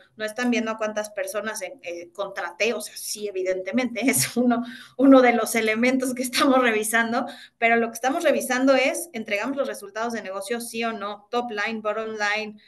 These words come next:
este, cómo se está viendo nuestra participación de mercado. Y, y no necesariamente esa es la, la perspectiva que muchos tienen de recursos humanos, ¿no? Hay empresas en donde recursos humanos es más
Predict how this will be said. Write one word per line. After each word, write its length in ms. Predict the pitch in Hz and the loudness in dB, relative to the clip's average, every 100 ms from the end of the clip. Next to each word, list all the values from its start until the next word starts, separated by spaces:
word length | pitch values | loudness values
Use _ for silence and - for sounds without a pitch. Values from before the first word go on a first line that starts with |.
| _ | _
este, 500 | - 196 - 196 190 | -8 -8 -6 -6 -6
cómo 220 | 208 226 233 | -4 -4 -4
se 100 | - | -6
está 180 | 220 | -6
viendo 220 | 220 220 220 | -4 -4 -6
nuestra 300 | 214 196 190 | -8 -10 -8
participación 800 | 180 - 202 - 180 - 214 214 | -10 -10 -14 -10 -10 -6 -6 -4
de 100 | 226 | -4
mercado. 580 | 196 185 208 196 185 - - - _ _ _ | -4 -6 -2 0 0 -4 -16 -20 _ _ _
Y, 720 | 240 233 233 233 220 208 - _ _ _ _ | -2 0 0 -2 -4 -12 -18 _ _ _ _
y 120 | 262 | 2
no 160 | 262 311 | 4 4
necesariamente 920 | 349 339 - 285 285 277 269 269 269 | 2 -2 -2 -2 2 2 4 4 4
esa 160 | 262 262 | 4 0
es 80 | |
la, 260 | 254 226 - | 0 -4 -6
la 320 | 220 202 202 - | -2 -2 -2 -4
perspectiva 800 | 196 190 185 180 247 220 208 - | -4 -2 -2 -2 -4 -4 -4 -6
que 140 | 190 | -12
muchos 380 | 196 208 208 214 | -12 -12 -14 -4
tienen 400 | 233 226 220 214 | -2 -2 -4 -8
de 100 | 214 | -8
recursos 380 | 190 - 220 214 | -8 -8 -8 -8
humanos, 420 | 202 208 170 165 | -6 -6 -6 -12
¿no? 120 | 190 226 | -6 -4
Hay 140 | 220 | -2
empresas 500 | 226 226 208 214 214 | -2 -2 -4 -6 -12
en 100 | 202 | -14
donde 200 | 190 190 | -12 -8
recursos 420 | 190 190 214 214 | -8 -6 -8 -8
humanos 380 | 214 208 214 214 | -6 -4 -4 -6
es 120 | 214 | -6
más 280 | 220 226 240 | -4 -4 -6